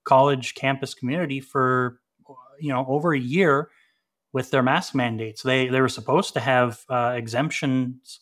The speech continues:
you know, disability exemptions, 'cause Tourette's is an A D A, um, uh, disability, recognized disability, but they didn't. And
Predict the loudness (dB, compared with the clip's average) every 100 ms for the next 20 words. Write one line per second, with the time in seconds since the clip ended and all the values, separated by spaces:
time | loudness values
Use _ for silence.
0 | -12 -8 -8 -6 -6 -2 0 0 -2 -4
1 | -4 -4 -6 -8 -8 -6 0 2 2 -2
2 | -6 -6 -6 -6 -6 -6 -8 _ _ _
3 | _ _ -6 -2 -2 -2 -8 -12 _ -10
4 | -6 -4 -6 -6 0 2 2 2 0 0
5 | -6 -6 -12 -4 -4 -4 -6 -6 -6 -10
6 | _ -6 0 0 0 -4 -6 -2 0 0
7 | -4